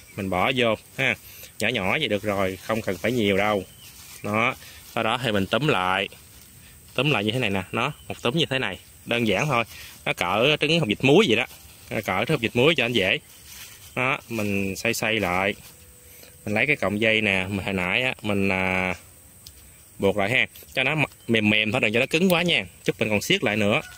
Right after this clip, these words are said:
Đó, nó cứng, ờ, vừa tay thôi. Đó, mình thắt lại. Rồi, thắt rút lại ha. Đó, cái phần thừa này á,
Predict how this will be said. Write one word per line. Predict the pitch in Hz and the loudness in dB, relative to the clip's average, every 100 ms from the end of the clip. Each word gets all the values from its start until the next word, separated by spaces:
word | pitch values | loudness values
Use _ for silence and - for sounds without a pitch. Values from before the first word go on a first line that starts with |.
| - - - - - | -20 -20 -20 -20 -10
Đó, | 131 135 139 - | -4 -2 -4 -6
nó | |
cứng, | 165 170 214 196 | 0 2 2 4
ờ, | 127 117 110 | 4 4 4
vừa | 110 | 4
tay | 113 120 | 2 -2
thôi. | 123 117 98 - | 0 -2 -4 -6
Đó, | 110 123 135 - - | -2 -2 -4 -12 -10
mình | 107 | -6
thắt | 139 - | -6 -2
lại. | 98 95 98 - - - - - - - - - - - - - - - - - - | -2 0 -2 -6 -20 -20 -20 -20 -20 -20 -18 -20 -18 -20 -20 -14 -14 -14 -18 -20 -8
Rồi, | 107 101 95 87 | -2 0 0 -2
thắt | 120 | -4
rút | 131 143 | -2 0
lại | 104 | -2
ha. | 113 120 95 - - - - - - - - | 2 0 0 -6 -20 -20 -20 -20 -20 -20 -18
Đó, | - | -6
cái | 131 | -6
phần | - 101 | -2 -2
thừa | 101 101 98 | 0 2 2
này | 98 98 110 | 2 2 0
á, | 123 | 0